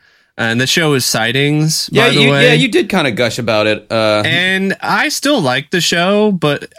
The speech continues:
Speaker 1: I definitely am we-, more aware of its flaws
Speaker 2: <laughs> of its shortcomings. Um,
Speaker 1: and its shortcomings.
Speaker 2: Yeah, like, uh,
Speaker 1: 'Cause as a kid,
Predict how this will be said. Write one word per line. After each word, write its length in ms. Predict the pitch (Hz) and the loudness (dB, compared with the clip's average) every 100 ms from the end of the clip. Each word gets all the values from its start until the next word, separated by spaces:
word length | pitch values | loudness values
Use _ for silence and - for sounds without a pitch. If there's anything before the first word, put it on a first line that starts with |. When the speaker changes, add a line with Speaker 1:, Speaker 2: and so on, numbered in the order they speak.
| - | -4
Speaker 1:
I 140 | 151 | -2
definitely 680 | 147 160 160 165 156 143 135 | 0 -2 -2 0 0 2 0
am 200 | 127 120 | 0 0
we-, 320 | 123 123 123 | 0 0 -2
more 500 | - 135 139 135 127 - | -2 0 2 2 0 0
aware 580 | 120 110 117 110 107 101 | 0 2 0 0 -2 -2
of 220 | 104 104 | -2 -2
its 180 | 98 - | -4 -4
flaws 800 | 113 104 98 82 - - - - | -2 0 0 -4 -4 -2 -2 -2
Speaker 2:
<laughs> 0 | |
of 300 | 123 113 110 | -4 -4 -6
its 160 | 95 | -8
shortcomings. 800 | - 110 104 - 98 90 92 90 - | -8 -6 -6 -6 -6 -4 -6 -8 -4
Um, 300 | 104 98 95 | -2 0 0
Speaker 1:
and 100 | 120 | 0
its 100 | 113 | -2
shortcomings. 1040 | - 117 104 113 101 87 - - 78 - - - _ - | 0 -2 -2 -2 -2 -4 -6 -10 -10 -10 -14 -20 _ -4
Speaker 2:
Yeah, 420 | 143 135 131 127 | -2 0 0 0
like, 380 | 135 131 127 131 | 0 0 0 -2
uh, 540 | 127 120 113 104 104 120 - _ _ _ _ _ _ _ _ _ _ _ _ _ _ _ _ _ _ - | 0 2 0 0 -2 -8 -20 _ _ _ _ _ _ _ _ _ _ _ _ _ _ _ _ _ _ -4
Speaker 1:
'Cause 140 | 160 | -2
as 140 | 214 208 | -2 -4
a 60 | |
kid, 440 | 160 190 196 151 | -2 0 0 -4